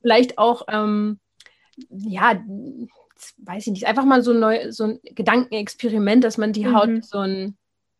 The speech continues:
Speaker 1: <laughs> unerzogenes Kind vielleicht in dem Sinne, was so
Speaker 2: Mhm.
Speaker 1: aus Ansprüche hat, mal sieht und sagt,
Speaker 2: Mhm.
Speaker 1: "Jetzt muss ich auch mal eine Grenze setzen. Jetzt muss ich mal meiner Haut eine Grenze setzen." Äh, mental finde ich auch mega spannend.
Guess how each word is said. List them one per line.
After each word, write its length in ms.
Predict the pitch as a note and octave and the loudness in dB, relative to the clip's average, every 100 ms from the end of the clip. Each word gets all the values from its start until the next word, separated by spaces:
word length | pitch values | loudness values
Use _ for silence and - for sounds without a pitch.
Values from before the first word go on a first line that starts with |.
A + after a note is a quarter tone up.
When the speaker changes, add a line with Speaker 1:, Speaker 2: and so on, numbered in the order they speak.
| _ _ _ B3+ | _ _ _ -6
Speaker 1:
<laughs> 220 | - - | -4 2
unerzogenes 760 | C#4 C#4 C4 C#4 C4+ A#3+ G#3 - | 2 4 0 2 2 2 -2 0
Kind 200 | D4 - | -2 0
vielleicht 300 | B3+ G3+ A3+ | 0 0 -2
in 100 | F#3 | -2
dem 220 | G#3 G#3+ | -2 0
Sinne, 200 | G#3+ G#3+ | -2 2
was 140 | A3+ | 6
so 80 | B3+ | 6
Speaker 2:
Mhm. 220 | B3+ B3+ _ | 6 2 _
Speaker 1:
aus 160 | - _ _ | -20 _ _
Ansprüche 200 | - G#3 | -10 -4
hat, 160 | G3+ | -4
mal 180 | G#3 G3+ | -2 -2
sieht 180 | G#3+ A#3+ | -4 -4
und 80 | A3 | -6
sagt, 220 | A3 - - | -8 -6 0
Speaker 2:
Mhm. 400 | B3 A3 A3 A#3 | 2 2 -2 -8
Speaker 1:
"Jetzt 40 | |
muss 100 | _ | _
ich 60 | C4+ | -12
auch 140 | B3+ | -8
mal 60 | A3+ | -8
eine 120 | G#3+ | -8
Grenze 400 | - A#3 B3 G#3 | -2 0 0 -2
setzen. 220 | F#3+ G#3 | -4 -2
Jetzt 100 | G3+ | 2
muss 140 | B3+ | 2
ich 60 | B3+ | 4
mal 100 | B3 | 4
meiner 360 | A3 G3+ F#3+ - | 4 0 -2 6
Haut 320 | A#3+ A#3+ - - - - | 8 6 0 -20 -8 0
eine 120 | A3+ | 0
Grenze 420 | A3 G#3 G3+ G3 | 2 0 0 -6
setzen." 400 | F#3+ F#3 - G#3+ - | -4 -4 -6 -8 -2
Äh, 400 | G3+ G3 F#3+ F#3+ | 0 2 0 2
mental 840 | G#3+ B3 B3+ - A3 G3+ G3+ A3 | 8 8 8 6 6 6 4 0
finde 220 | G#3+ G3+ | -4 -8
ich 140 | F3 - | -8 -10
auch 160 | E3+ | -8
mega 280 | F#3+ F3+ D#3+ | -10 -10 -10
spannend. 440 | - - E3 E3+ | -12 -14 -16 -16